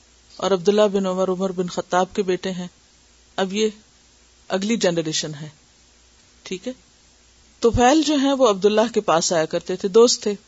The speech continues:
پھر ان کے ساتھ بازار جاتے۔ وہ بیان کرتے ہیں، "پس جب ہم بازار جاتے تو عبداللہ بن عمر کا گزر کسی کباڑی کے پاس سے ہوتا یا کسی تاجر یا مسکین کے پاس سے ہوتا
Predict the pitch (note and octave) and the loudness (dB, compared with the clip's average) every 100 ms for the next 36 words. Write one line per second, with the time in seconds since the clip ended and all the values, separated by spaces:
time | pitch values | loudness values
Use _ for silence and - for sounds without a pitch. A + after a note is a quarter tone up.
0 | _ _ _ _ _ - C#4+ D#4 D#4+ D#4 | _ _ _ _ _ -4 0 0 0 2
1 | C#4 A3 F#3+ F3 E3+ E3 D#3+ C#3+ D#3 D3+ | 2 4 2 4 2 2 0 -2 -6 -14
2 | - _ _ _ _ _ _ _ _ - | -18 _ _ _ _ _ _ _ _ 2
3 | C4 C4 C#4 D4 B3+ B3 C4+ C4 - _ | 4 4 4 4 2 2 0 0 -4 _
4 | _ _ _ _ _ _ C4+ A#3+ D4 D4+ | _ _ _ _ _ _ 2 4 2 2
5 | C4 A3 G3+ A3 B3 A3 G#3 A#3+ A#3+ G#3+ | 4 4 6 4 4 2 4 2 2 2
6 | F#3+ A3+ A#3+ A3 G#3+ G3+ G#3+ A3 G3+ F#3 | 2 4 4 2 0 0 0 0 0 0
7 | G#3+ G#3+ _ _ _ _ _ _ - A#3+ | 0 -2 _ _ _ _ _ _ -8 -4
8 | C4 - G3 F#3+ G3+ A3 G#3+ G#3 F#3+ - | -2 0 2 4 4 0 0 2 0 0
9 | A3 G3 F#3 F#3+ F#3 - _ _ _ _ | 0 -2 -2 -4 -6 -18 _ _ _ _
10 | _ - A3 A3+ A#3+ A#3 F#3+ G3+ A3+ A3+ | _ 0 0 2 -2 2 2 4 4 4
11 | G3+ G3 F#3 - A#3 A3+ A#3 G3+ G3+ - | 2 2 0 2 2 2 2 2 2 0
12 | G3 F#3+ F#3+ | 0 -2 -6